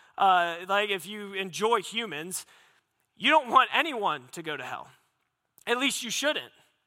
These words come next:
Even someone you hate to the utmost, you would say, "I wouldn't want anyone to experience that." But we have to say, what does, and, and I'm gonna talk about why would a loving God allow something like this,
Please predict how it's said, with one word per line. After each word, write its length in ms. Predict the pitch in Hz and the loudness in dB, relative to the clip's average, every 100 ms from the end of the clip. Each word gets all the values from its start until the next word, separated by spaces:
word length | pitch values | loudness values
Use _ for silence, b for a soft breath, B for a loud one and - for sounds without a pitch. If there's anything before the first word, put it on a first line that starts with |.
| _ _ _ | _ _ _
Even 280 | 196 285 311 | 0 0 0
someone 440 | - 302 269 262 233 | 4 4 4 0 0
you 240 | 226 254 | -4 -4
hate 480 | 185 - 269 269 - | -4 -2 -2 -2 -8
to 140 | 254 | -8
the 320 | 226 202 233 - B B - | -4 -2 -2 -4 B B 8
utmost, 680 | 277 - 214 190 120 - 214 | 8 6 -2 -2 -2 -4 0
you 140 | 269 | 0
would 140 | 285 | -2
say, 320 | - 254 240 202 B B B B | 0 2 2 0 B B B B
"I 80 | 247 | 2
wouldn't 240 | 302 320 | 2 2
want 140 | 277 269 | 2 2
anyone 320 | 269 262 262 | 0 0 0
to 100 | 247 | 0
experience 680 | 208 - - 262 247 190 151 | -2 -4 -6 -6 -4 -6 -4
that." 500 | 160 - 226 202 254 - - _ _ _ _ _ _ 202 | 4 4 6 2 -2 -12 -16 _ _ _ _ _ _ -2
But 100 | 226 | 0
we 140 | 262 | 0
have 120 | 254 | -2
to 100 | 226 | -2
say, 440 | - 233 220 202 - b b b | -2 2 2 0 -4 b b b
what 340 | - 160 226 277 | -14 4 4 4
does, 300 | 285 269 - | 0 -2 -2
and, 140 | 226 233 | -2 2
and 120 | 226 | 4
I'm 80 | 240 | 4
gonna 160 | 269 | 4
talk 220 | - 247 240 | 2 0 4
about 300 | 226 208 185 185 180 175 | 6 6 2 -12 -10 4
why 240 | 208 226 | 6 6
would 160 | 240 240 | 4 0
a 60 | |
loving 340 | 214 214 214 202 | 4 4 2 2
God 240 | 196 185 | 4 4
allow 260 | 180 175 170 | 4 2 2
something 380 | - 180 175 | -2 -6 -6
like 240 | 165 156 135 | -4 -2 -4
this, 400 | 139 147 - | -8 -6 -8